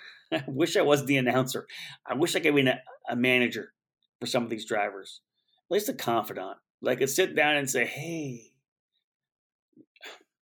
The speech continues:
don't be in a hurry. Be,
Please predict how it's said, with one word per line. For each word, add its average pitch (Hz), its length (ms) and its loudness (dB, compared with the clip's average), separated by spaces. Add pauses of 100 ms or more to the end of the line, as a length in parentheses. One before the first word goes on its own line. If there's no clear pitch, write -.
(680)
don't 143 180 0
be 190 100 2
in 185 60 2
a 160 80 2
hurry. 135 300 0 (1000)
Be, 127 160 -14